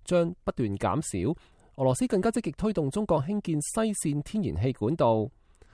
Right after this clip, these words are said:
下面請聽美國之音特約記者白華從莫斯科發嚟嘅報道。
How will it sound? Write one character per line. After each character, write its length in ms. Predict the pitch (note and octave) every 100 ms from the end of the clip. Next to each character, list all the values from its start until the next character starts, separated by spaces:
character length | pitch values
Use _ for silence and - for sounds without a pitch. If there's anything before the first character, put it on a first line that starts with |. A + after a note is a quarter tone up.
| _ -
下 120 | A2
面 180 | F#2+ F#2+
請 160 | A#2
聽 160 | A#2 C3+
美 80 | A#2+
國 100 | A#2
之 140 | E3+
音 100 | E3
特 80 | C#3+
約 100 | G2+
記 160 | G2 G#2+
者 160 | A2+ C3
白 140 | A2+ G2
華 340 | G2 F2 D#2+ - _ -
從 240 | C#3+ G#2+
莫 120 | A#2+ B2+
斯 220 | - A3+
科 240 | - A3
發 200 | G3+ D#3
嚟 100 | E2
嘅 20 | E2+
報 140 | B2
道。 260 | A#2+ A#2